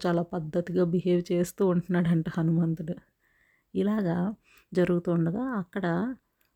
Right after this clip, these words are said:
వృక్షరజసుడు అని ఒక ఆయన ఈ వానరులందరికీ రాజు. అతనే వాలి, సుగ్రీవులకి తండ్రి అనమాట. వృక్షరజసుడు, మనం ఇది ఇంతకుముందు కిష్కింధకాండలో కూడా చెప్పుకున్నాం. So ఆయన ఈ వానరుల్ని ఎన్నాళ్ళో పాలించిన తర్వాత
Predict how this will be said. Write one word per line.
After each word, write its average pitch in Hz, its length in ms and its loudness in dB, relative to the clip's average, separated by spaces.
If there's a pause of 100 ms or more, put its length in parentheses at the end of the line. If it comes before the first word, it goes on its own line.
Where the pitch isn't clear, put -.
(280)
వృక్షరజసుడు 190 1160 0
అని 190 180 2
ఒక 180 240 0
ఆయన 170 480 0 (200)
ఈ 190 60 -4
వానరులందరికీ 175 1120 0
రాజు. 165 380 0 (720)
అతనే 202 360 -4
వాలి, 190 520 0
సుగ్రీవులకి 175 680 0
తండ్రి 165 360 0
అనమాట. 160 380 0 (680)
వృక్షరజసుడు, 175 760 -2
మనం 170 240 2
ఇది 170 180 0
ఇంతకుముందు 170 540 -2
కిష్కింధకాండలో 175 760 -4
కూడా 165 180 -4
చెప్పుకున్నాం. 165 540 -6 (840)
So 190 60 -2
ఆయన 190 480 0 (580)
ఈ 190 100 2
వానరుల్ని 185 580 2
ఎన్నాళ్ళో 180 520 2
పాలించిన 175 600 0
తర్వాత 185 600 -2